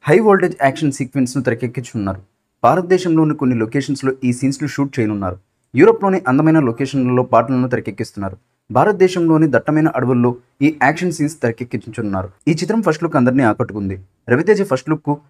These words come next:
మంచి రెస్పాన్స్ వచ్చిన విషయం అందరికీ తెలిసిందే. యథార్థ సంఘటనల ఆధారంగా ఈ చిత్రం తెరకెక్కుతుంది. దివ్యాంక కౌశిక్,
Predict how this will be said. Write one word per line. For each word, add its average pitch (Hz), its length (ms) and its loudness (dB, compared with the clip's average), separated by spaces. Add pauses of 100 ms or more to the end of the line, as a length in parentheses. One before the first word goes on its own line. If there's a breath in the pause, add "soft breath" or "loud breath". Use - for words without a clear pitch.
(160)
మంచి 180 220 2
రెస్పాన్స్ 165 360 0
వచ్చిన 135 220 -2
విషయం 127 200 -2
అందరికీ 113 260 -2
తెలిసిందే. 98 300 -6 (360)
యథార్థ 170 480 2 (100)
సంఘటనల 165 480 2 (240)
ఆధారంగా 123 460 2 (340)
ఈ 165 160 0
చిత్రం 190 280 2
తెరకెక్కుతుంది. 117 520 -4 (400)
దివ్యాంక 214 480 2
కౌశిక్, 151 340 0